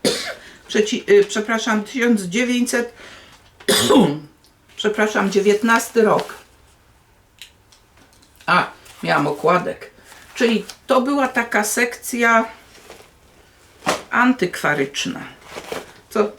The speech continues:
No tak. Yy, Kolibry dwa, no bo wiedział, że ja o kolibrach przygotowuję filmiki. A więc dwa kolibry, czyli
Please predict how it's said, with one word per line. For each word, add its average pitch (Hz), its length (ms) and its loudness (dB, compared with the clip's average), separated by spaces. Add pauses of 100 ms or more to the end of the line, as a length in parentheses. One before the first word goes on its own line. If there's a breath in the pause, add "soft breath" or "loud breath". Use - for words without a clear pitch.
(100)
No 190 180 2
tak. - 260 -4 (640 loud breath)
Yy, 175 920 4
Kolibry 185 460 2
dwa, 175 340 2 (480)
no 208 320 4
bo 214 160 2
wiedział, 208 380 4
że 190 140 0
ja 185 160 4
o 185 40 -2
kolibrach 180 520 0
przygotowuję 180 720 0
filmiki. 165 800 -6 (460 loud breath)
A 185 80 0
więc 202 340 4
dwa 226 240 2
kolibry, 214 640 -2
czyli 165 600 0